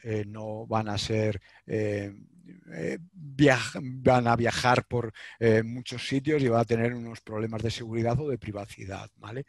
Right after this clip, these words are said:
Entonces, eh, ambas cosas para mí me parecen esenciales. Y luego tendríamos la tercera derivada que, que él, que ya comentaba respecto al coste. Realmente el coste, evidentemente,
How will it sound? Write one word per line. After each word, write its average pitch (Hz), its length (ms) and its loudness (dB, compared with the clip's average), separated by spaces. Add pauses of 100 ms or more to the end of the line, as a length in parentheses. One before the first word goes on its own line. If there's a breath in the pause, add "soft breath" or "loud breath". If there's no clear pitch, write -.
(200 loud breath)
Entonces, 139 340 4 (180 loud breath)
eh, 123 600 8
ambas 165 280 2
cosas 160 260 0
para 120 200 4
mí 135 120 -4
me 135 120 -4
parecen 123 380 0
esenciales. 104 680 -2 (300 loud breath)
Y 131 120 2
luego 143 520 0
tendríamos 131 540 2
la 120 120 2
tercera 127 320 -2
derivada 123 500 4
que, 123 240 -6
que 120 180 -4
él, 120 120 -2 (140)
que 127 140 -4
ya 120 100 -2
comentaba 120 420 0
respecto 123 420 -2
al 107 120 -2
coste. - 480 -18 (800)
Realmente 147 560 6 (280 loud breath)
el 123 240 4
coste, 135 260 0
evidentemente, 123 760 4